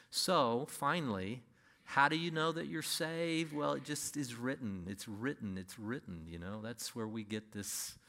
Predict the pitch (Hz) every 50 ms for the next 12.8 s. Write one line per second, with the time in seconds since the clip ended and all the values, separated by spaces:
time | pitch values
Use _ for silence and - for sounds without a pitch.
0 | - - - - - - - _ _ - 117 117 120 120 110 - 127 117 107 117
1 | 135 147 147 - 101 90 87 - - 117 98 - 127 123 135 139 - - - -
2 | - 127 117 117 117 117 117 117 117 113 - - 110 104 98 98 98 98 95 98
3 | 101 95 107 107 107 104 101 95 87 80 - 101 - 117 107 98 95 92 - -
4 | - 143 139 - - - 139 135 135 139 139 139 143 143 143 143 - 107 117 123
5 | 117 127 123 117 107 113 95 - 120 113 117 - 117 - - 117 104 - - -
6 | - 104 95 92 85 - 104 110 113 110 - 135 117 - - 101 90 85 82 85
7 | 98 110 - _ _ - _ _ _ _ _ _ _ _ _ _ _ - - -
8 | - - - - - 101 90 92 90 90 90 90 87 - - 95 90 - - 95
9 | 90 92 92 - - 82 78 76 - - _ _ _ 110 - - 104 95 98 101
10 | 107 110 107 - - 113 101 95 92 92 90 90 95 - - 90 85 87 80 85
11 | 92 92 87 92 101 107 110 113 117 120 117 - - - - - - - - _
12 | _ _ - 110 110 110 113 113 101 101 92 87 82 85 95 98